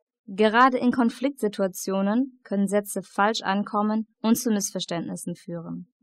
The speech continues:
Daran sind besonders die Killerphrasen schuld, die garantiert zum Streit führen, zum Beispiel: „Nie machen Sie“ oder „Immer sagst du“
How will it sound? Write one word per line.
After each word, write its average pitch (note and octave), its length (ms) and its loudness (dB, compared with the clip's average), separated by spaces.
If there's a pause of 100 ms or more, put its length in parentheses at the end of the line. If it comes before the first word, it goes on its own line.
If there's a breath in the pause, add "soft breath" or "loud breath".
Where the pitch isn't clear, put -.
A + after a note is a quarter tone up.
(280)
Daran A#3+ 460 4
sind G3+ 240 0
besonders G3 380 -2
die B3 140 -4
Killerphrasen E3+ 720 -6
schuld, E3 340 -12 (360)
die G3 60 -6
garantiert G3 600 0
zum C4 140 4
Streit F3+ 340 -2
führen, D#3+ 400 -8
zum F3 200 -6
Beispiel: G3+ 520 0 (720)
„Nie C#4+ 280 12
machen A#3 320 8
Sie“ F3 300 -8 (200)
oder F3+ 380 -2 (220)
„Immer D4 300 8
sagst G#3 380 0
du“ D#3 160 -14